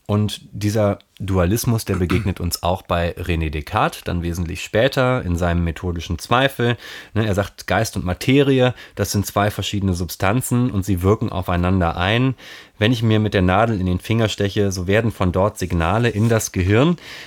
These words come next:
äh, geleitet und dort muss es eine Stelle geben, wo das Gehirn auf den immateriellen Geist wirkt.“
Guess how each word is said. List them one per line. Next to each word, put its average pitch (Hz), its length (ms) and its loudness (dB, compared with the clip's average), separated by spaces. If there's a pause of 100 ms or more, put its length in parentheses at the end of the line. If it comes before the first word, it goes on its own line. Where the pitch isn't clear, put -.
(200)
äh, 104 180 6
geleitet 92 600 2
und 104 280 -2
dort 113 240 4
muss 123 160 -2
es - 160 -10
eine 98 240 0
Stelle 110 380 0
geben, 104 460 2 (420)
wo 101 240 2
das 127 180 0
Gehirn 101 640 2
auf 98 160 2
den 95 140 2
immateriellen 98 800 0
Geist 82 500 -2
wirkt.“ 87 400 -2